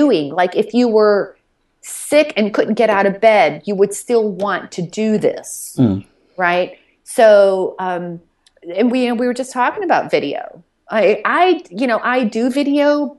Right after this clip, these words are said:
Speaker 1: but I don't be like, "Oh, I just have to do a video. I have to do Twitter.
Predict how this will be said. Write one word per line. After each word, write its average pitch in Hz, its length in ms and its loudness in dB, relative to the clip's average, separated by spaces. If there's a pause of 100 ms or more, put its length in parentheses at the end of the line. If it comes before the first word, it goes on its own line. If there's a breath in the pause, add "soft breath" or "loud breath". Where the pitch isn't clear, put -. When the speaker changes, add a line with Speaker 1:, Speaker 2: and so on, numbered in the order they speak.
(120)
Speaker 1:
but 214 120 2
I 254 100 -2
don't 269 180 0
be 226 200 -2
like, 180 120 -2 (180)
"Oh, 320 480 2 (100)
I 202 180 -6 (300)
just 285 120 -8
have 262 220 -12
to - 80 -2
do 233 160 0
a 220 60 -2
video. 180 520 -4 (440 soft breath)
I 233 220 2
have 285 680 -4
to 269 80 -2
do 240 140 -2
Twitter. 165 360 -2